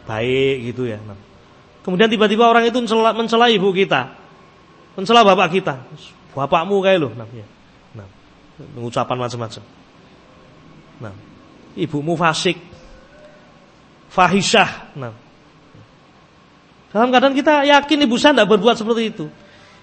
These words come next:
Kira-kira kita merasa aman tidak dengan orang seperti itu? Kok masih duduk bareng? Nah, tidak mungkin, ikhwan.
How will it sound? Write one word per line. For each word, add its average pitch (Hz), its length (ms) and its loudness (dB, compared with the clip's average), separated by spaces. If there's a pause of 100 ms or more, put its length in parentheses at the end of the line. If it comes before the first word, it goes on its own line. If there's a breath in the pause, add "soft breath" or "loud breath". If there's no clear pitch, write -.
(120)
Kira-kira 220 400 2
kita 240 240 2
merasa 220 320 0
aman 196 320 -2
tidak 131 160 -8
dengan 143 160 -4
orang 147 160 0
seperti 139 320 -6
itu? 127 160 -12 (480 loud breath)
Kok 135 80 -10
masih 165 320 -2
duduk 151 320 -8
bareng? 147 560 -4 (160)
Nah, 117 160 -18 (1800)
tidak 226 160 -6
mungkin, 220 400 -4
ikhwan. 160 200 -10